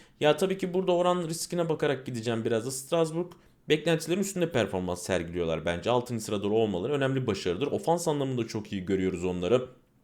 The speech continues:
Brest tabii ki bir ivme yakalamıştı geçen sezon falan ama bu sezon potansiyel sanki yine küme düşmeye oynayacak gibi, düşmemeye oynayacak gibi daha doğrusu.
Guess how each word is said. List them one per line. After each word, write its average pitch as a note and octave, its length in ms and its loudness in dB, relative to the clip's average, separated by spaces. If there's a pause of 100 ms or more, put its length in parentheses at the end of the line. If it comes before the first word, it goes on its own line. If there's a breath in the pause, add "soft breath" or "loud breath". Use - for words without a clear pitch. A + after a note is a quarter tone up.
(280)
Brest D3+ 340 4
tabii C#3+ 240 0
ki C3+ 160 -6
bir C#3 100 0
ivme C#3+ 180 2
yakalamıştı A2 440 0
geçen G#2+ 280 -4
sezon G#2 260 -4
falan A2+ 160 -2
ama D#3 240 2 (320 loud breath)
bu D#3 80 -2
sezon D3 420 2 (200 loud breath)
potansiyel C3+ 500 2
sanki A2 320 -2
yine C#3 140 -2
küme C3+ 260 -4
düşmeye C#3+ 360 2
oynayacak F#2+ 640 -2
gibi, G2 180 -6
düşmemeye F#2+ 420 -2
oynayacak F2+ 460 -2
gibi E2 180 -8
daha F2 240 2
doğrusu. F2+ 480 0